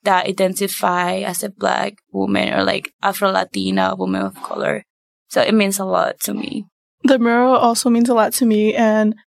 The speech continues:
Speaker 2: I really enjoy walking to class, and after, like, a long day of classes, walking by near, like, the A M U Schrader and seeing the mural, it really shows a lot of, like, representation. And also I see myself in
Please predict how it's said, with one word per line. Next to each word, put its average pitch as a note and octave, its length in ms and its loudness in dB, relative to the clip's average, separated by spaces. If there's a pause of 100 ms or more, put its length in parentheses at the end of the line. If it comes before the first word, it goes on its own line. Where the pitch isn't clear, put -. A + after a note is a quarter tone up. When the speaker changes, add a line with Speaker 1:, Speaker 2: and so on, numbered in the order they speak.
(240)
Speaker 2:
I B3 120 4
really B3+ 340 4
enjoy A#3+ 300 4
walking A3 300 2
to A3+ 80 2
class, A3 560 4
and G#3+ 400 2 (240)
after, A#3 240 4
like, A#3 160 4
a A3+ 60 6
long G#3+ 280 6
day G#3 220 4
of G#3+ 140 -2
classes, G#3+ 640 0 (480)
walking A#3 380 6
by G#3+ 400 4 (340)
near, A3+ 220 4
like, G#3+ 160 2
the - 180 0
A A3 80 4
M A3 140 4
U G#3+ 160 2
Schrader G#3+ 440 0
and G#3+ 160 -2
seeing A3 300 0
the C#4 100 2
mural, C#4+ 440 2 (520)
it B3 200 2
really A#3 340 4
shows A3+ 300 0
a A#3 40 0
lot A3 140 4
of, A3 80 0
like, A3 160 0
representation. A3 800 2
And G#3 160 4 (340)
also A#3 260 4
I A3+ 120 4
see A3+ 160 2
myself A3 520 4 (120)
in G#3+ 300 4